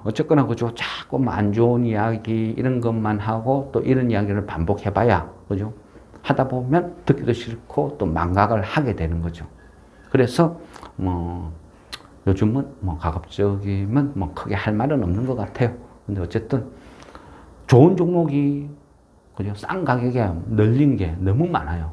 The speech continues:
너무 많지만은 거기에서 오십이 주 신저가에서 또 반동갈이 날 수 있는 게 금투세.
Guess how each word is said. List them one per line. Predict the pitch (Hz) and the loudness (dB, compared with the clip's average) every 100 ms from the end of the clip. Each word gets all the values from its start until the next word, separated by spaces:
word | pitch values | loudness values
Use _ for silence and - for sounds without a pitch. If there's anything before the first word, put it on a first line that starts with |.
| - | -2
너무 | 101 117 139 | 2 4 4
많지만은 | 117 110 - - 127 131 117 123 147 - - - - - - - | 2 -2 -8 -8 -4 -2 -2 0 2 0 -4 -18 -20 -20 -20 2
거기에서 | 175 160 139 123 - 131 170 - - - - | 6 6 6 2 2 2 0 -8 -20 -8 2
오십이 | 104 160 139 | 2 4 -2
주 | 135 | -2
신저가에서 | - 156 139 135 113 107 - 135 135 - | 0 2 2 2 2 2 -2 -4 -4 -10
또 | - 190 180 | -4 -2 -2
반동갈이 | - 92 107 120 120 110 | -4 -2 0 2 2 2
날 | 98 98 | 2 2
수 | 104 110 | 0 -4
있는 | 101 101 104 | -2 0 0
게 | 110 127 - - | -2 -4 -6 -16
금투세. | - 113 98 113 - 82 | -2 -2 0 -4 -4 -6